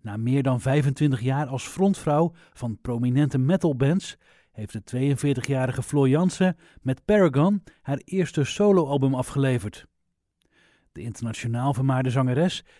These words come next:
heeft er geen half werk van gemaakt. Niets van wat ze in het verleden heeft laten horen, had ons hierop kunnen voorbereiden.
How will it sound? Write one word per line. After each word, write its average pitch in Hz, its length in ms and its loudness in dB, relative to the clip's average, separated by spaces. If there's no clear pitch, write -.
heeft 160 200 -4
er 160 120 0
geen 233 300 0
half 170 260 2
werk 160 240 4
van 113 160 -4
gemaakt. 117 480 -6
Niets 175 400 0
van 170 120 -2
wat 151 140 0
ze 156 100 -2
in 135 60 0
het 131 120 0
verleden 180 400 2
heeft 185 140 2
laten 180 240 2
horen, 120 380 0
had 98 200 -14
ons 101 220 -12
hierop 143 380 0
kunnen 123 220 -2
voorbereiden. 117 680 -2